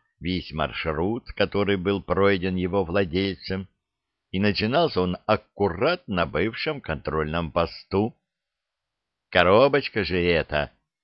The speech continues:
надобно вам знать, сохраняет в памяти все данные о том, когда и в какое время её включали, а также результаты включения.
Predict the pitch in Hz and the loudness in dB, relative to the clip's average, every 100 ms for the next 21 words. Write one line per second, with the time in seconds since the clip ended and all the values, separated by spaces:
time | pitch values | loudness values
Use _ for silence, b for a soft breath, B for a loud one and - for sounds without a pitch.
0 | _ _ _ 90 98 92 90 90 90 90 | _ _ _ 2 4 4 2 2 2 0
1 | 73 76 120 127 - - _ _ _ - | -2 0 0 0 -6 -20 _ _ _ -2
2 | 104 90 95 87 110 123 - - - 73 | -2 0 0 2 2 0 -4 -16 -6 0
3 | 92 117 147 139 - 117 78 _ _ _ | 2 2 0 -6 -4 -4 -4 _ _ _
4 | - 95 85 82 92 110 117 107 87 78 | -8 -2 0 4 6 4 2 0 0 -2
5 | - 85 120 113 90 _ _ - 76 - | 0 4 4 4 -2 _ _ -6 -6 -6
6 | - 87 104 82 - - 107 - 85 - | -2 2 2 2 -4 -8 -8 -4 -6 -2
7 | 90 85 71 92 98 90 87 - - 110 | 0 0 -2 -2 -2 -2 -4 -4 -8 -10
8 | - 131 139 107 65 58 _ _ _ _ | -8 -2 0 0 -2 -12 _ _ _ _
9 | _ _ _ 92 98 107 92 92 90 - | _ _ _ 2 6 6 6 0 0 -2
10 | 76 - 80 90 123 117 - 113 - 113 | -6 2 4 4 0 -10 -8 -10 -6 -2
11 | 113 113 113 117 | 0 0 -2 -4